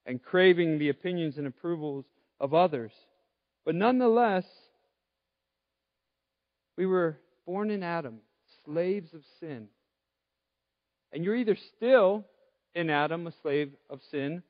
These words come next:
or you're now in Christ and you're free. You are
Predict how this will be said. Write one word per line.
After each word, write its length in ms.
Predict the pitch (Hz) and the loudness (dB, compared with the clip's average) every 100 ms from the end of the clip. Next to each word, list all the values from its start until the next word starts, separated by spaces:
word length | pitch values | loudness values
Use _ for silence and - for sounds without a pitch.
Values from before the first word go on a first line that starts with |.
| _ _ _ | _ _ _
or 160 | 175 202 | 2 2
you're 140 | 220 | 2
now 360 | 202 220 233 202 | 2 2 4 2
in 160 | 208 | 0
Christ 580 | - - 220 254 214 196 - _ _ _ _ _ _ _ _ _ _ _ _ | -4 -2 4 4 4 -2 -10 _ _ _ _ _ _ _ _ _ _ _ _
and 120 | 160 | -4
you're 200 | 208 220 - - | -2 -2 -4 -14
free. 400 | 226 247 202 120 _ _ _ _ _ _ _ _ _ _ _ | -8 -6 -6 -10 _ _ _ _ _ _ _ _ _ _ _
You 220 | 180 226 | -6 4
are 120 | 220 | 4